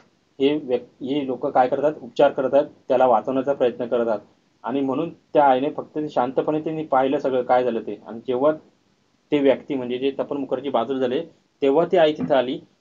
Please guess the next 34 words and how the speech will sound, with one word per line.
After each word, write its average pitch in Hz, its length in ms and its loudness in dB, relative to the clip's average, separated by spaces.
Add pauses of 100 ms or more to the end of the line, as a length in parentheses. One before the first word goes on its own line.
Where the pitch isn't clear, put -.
(120)
आणि 139 280 -6 (100)
आपल्या 123 220 -2
बाळाला 127 300 2
जवळ 135 260 0
घेतल्यानंतर 131 640 -4 (540)
त्यांनी 135 420 -2
लेखकाच्या 135 440 -2
डोळ्यात 135 320 2
डोळे 143 240 0
घालून 131 200 -2
पाहिलं 127 320 0
आणि 131 200 -4
काय 123 220 -2
केलं? 131 280 -2 (120)
एक 123 160 -8
प्रकारे 135 260 -2
आभार 135 360 -2
मानले, 123 460 -4 (600)
धन्यवाद 139 400 0
मानले. 127 420 -2 (960)
हां, 165 160 -4 (340)
हे 135 80 0
कशामुळे 160 360 -2
शक्य 151 200 -4
झालं? 147 240 2
तर 143 80 -2
त्यांचा 131 360 -4
जो, 165 120 -6
त्यांच्यामधील 151 540 -4
जो 156 340 -2 (460)
परस्पर 143 340 2
भाव 135 300 4
होता 135 320 2 (540)
मनातील, 127 460 -2